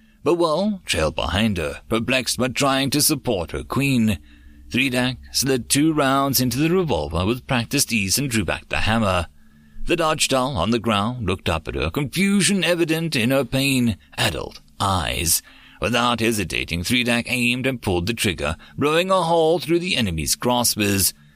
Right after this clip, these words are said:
The Dutch doll hissed in pain as Thredak shifted her aim and pulled the trigger once again, ruining the other grasper. She tossed the weapon aside casually and slid down to all six so that her muzzle could be close to her foe.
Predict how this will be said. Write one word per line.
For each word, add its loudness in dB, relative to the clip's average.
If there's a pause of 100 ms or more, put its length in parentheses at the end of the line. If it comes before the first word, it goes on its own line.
(160)
The 0
Dutch 2
doll 0
hissed -2
in 0
pain 0
as 0
Thredak 0
shifted 0
her 0
aim -2
and -2
pulled 0
the -2
trigger -2
once -2
again, 0 (300)
ruining 0
the -2
other -2
grasper. 0 (540)
She -2
tossed 0
the 2
weapon 0
aside 0
casually -2
and 0
slid -2
down 2
to 0
all 2
six 0
so 0
that 0
her 2
muzzle 2
could -2
be -2
close -2
to -2
her -2
foe. 0